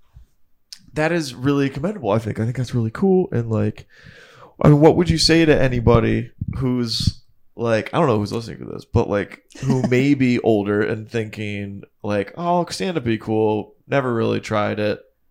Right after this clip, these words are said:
Speaker 1: but, you know, it's too late."
Speaker 2: It's not too late. I think I'm living proof of that.
Speaker 1: Right.
Speaker 2: Yeah, 'cause I could be funny.
Speaker 1: Mm-hmm.
Speaker 2: I can be funny.
Speaker 1: Mm-hmm.
Speaker 2: And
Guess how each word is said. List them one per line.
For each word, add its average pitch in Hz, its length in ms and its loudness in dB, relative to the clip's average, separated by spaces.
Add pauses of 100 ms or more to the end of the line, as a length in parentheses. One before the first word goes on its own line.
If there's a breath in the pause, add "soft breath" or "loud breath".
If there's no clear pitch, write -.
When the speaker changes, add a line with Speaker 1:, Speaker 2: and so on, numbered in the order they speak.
Speaker 1:
but, 104 560 0 (540)
you 104 160 -8
know, 98 460 -4
it's - 140 -12
too 143 160 2
late." 101 360 0 (560)
Speaker 2:
It's - 240 -4
not 143 180 -4
too 151 120 -6
late. 147 320 -4
I 127 60 -4
think 151 180 -4
I'm 147 100 0
living 151 260 -2
proof 165 300 -8
of 175 60 -6
that. - 320 -10 (120)
Speaker 1:
Right. - 360 2 (100)
Speaker 2:
Yeah, 285 80 -2
'cause 277 160 -4
I 339 80 2
could 403 140 -2
be 339 100 2
funny. 156 580 -2 (120)
Speaker 1:
Mm-hmm. 185 200 -10
Speaker 2:
I 285 80 0
can 330 160 -12
be 302 80 -2
funny. 135 520 -8 (120)
Speaker 1:
Mm-hmm. 165 380 -10
Speaker 2:
And 233 460 4